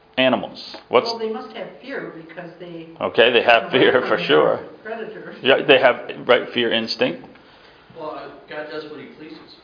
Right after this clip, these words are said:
Speaker 1: Okay.
Speaker 3: And you, they deal with it.
Speaker 1: Yeah. Yeah, there is, there's no complaining. Like the,
Speaker 3: Whether the rain
Speaker 1: like
Speaker 3: or
Speaker 1: the,
Speaker 3: the, yeah.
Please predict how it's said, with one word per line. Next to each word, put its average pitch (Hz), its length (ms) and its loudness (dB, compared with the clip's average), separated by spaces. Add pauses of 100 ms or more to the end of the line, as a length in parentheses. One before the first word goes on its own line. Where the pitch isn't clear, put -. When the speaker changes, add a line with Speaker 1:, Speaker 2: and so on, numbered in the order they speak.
(100)
Speaker 1:
Okay. 110 420 0 (160)
Speaker 3:
And - 100 -20 (200)
you, 113 220 -18 (160)
they 117 240 -16
deal 147 160 -14
with - 180 -16
it. - 60 -20 (640)
Speaker 1:
Yeah. 147 220 2 (800)
Yeah, 165 200 8
there 165 140 8
is, 170 180 2
there's 160 200 6
no 160 140 4
complaining. 139 480 2
Like 107 220 2
the, 113 260 4
Speaker 3:
Whether - 220 -2
the - 40 -10
rain - 280 -10
Speaker 1:
like 135 180 10
Speaker 3:
or 123 60 -4
Speaker 1:
the, - 60 -6
Speaker 3:
the, 123 440 6
yeah. - 240 -14